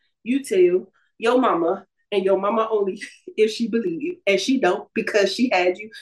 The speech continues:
that means she done had some sex in her life too. So hormones be doing hormone shit,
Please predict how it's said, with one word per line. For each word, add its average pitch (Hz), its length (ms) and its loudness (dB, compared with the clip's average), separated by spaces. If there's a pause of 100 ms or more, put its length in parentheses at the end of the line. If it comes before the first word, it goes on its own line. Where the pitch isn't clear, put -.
(120)
that 202 160 2
means 196 200 6
she 214 140 -6
done 196 160 2
had 185 180 0
some 190 120 0
sex 170 320 -4
in 165 160 -4
her 170 100 2
life 180 280 -4
too. - 160 -10 (500)
So - 280 -2 (800)
hormones 440 460 4
be 339 160 0
doing 302 240 -2
hormone 269 420 -4
shit, - 380 -10